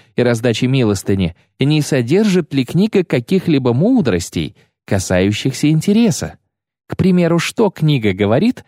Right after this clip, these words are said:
об эквивалентном обмене?" Королева поправила очки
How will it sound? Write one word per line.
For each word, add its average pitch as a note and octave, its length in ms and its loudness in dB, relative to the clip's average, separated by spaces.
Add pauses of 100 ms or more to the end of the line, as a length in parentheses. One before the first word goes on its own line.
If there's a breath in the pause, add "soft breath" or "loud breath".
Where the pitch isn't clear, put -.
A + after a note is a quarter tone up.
(240)
об A3 260 -2 (200)
эквивалентном F#3+ 920 0
обмене?" G2 600 -2 (920)
Королева A2+ 440 0
поправила F#2 500 0
очки F#3 420 -2